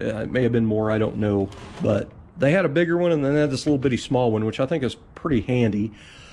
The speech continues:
But what I bought this for is to lay the parts in.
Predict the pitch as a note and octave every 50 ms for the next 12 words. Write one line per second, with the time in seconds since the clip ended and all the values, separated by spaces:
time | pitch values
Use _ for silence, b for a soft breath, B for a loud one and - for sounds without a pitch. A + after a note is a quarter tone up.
0 | B B B B E3+ C3+ B2+ - - A2 D3 D3 C#3 B2+ A#2+ E3+ F#3+ F#3 - B2+
1 | A#2 - - C3 A#2+ B2 B2+ A#2+ G#2 A2+ - - C3+ A#2 C3 D3 D3+ C3 - -
2 | - E3+ F#3 F#3+ F3 - - - A#2 G#2 G#2 G#2 A2 A#2 B2